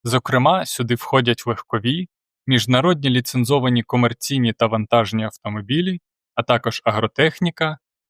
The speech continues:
і будівельний транспорт. Словом, масштаби компанії вражають.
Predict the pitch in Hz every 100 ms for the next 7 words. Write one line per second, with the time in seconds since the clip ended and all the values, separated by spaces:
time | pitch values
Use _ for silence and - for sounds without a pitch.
0 | _ 113 117 113 107 113 117 117 - 107
1 | 107 - - - _ _ _ _ _ _
2 | - - 123 190 214 202 190 - 131 123
3 | - - 202 220 - 160 180 170 160 156
4 | 151 147 - 131 127 113 110 107 107 -